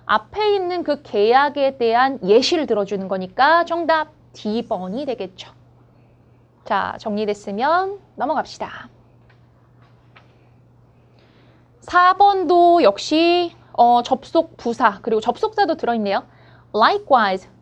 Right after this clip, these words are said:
유사하게도, although는 접속사로 뭐뭐에도 불구하고 라는 뜻이었죠. 자, hence, 따라서,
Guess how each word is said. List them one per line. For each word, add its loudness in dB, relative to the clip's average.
유사하게도, 0
although는 2
접속사로 -4
뭐뭐에도 -2
불구하고 -4
라는 -10
뜻이었죠. -12
자, -4
hence, -2
따라서, 0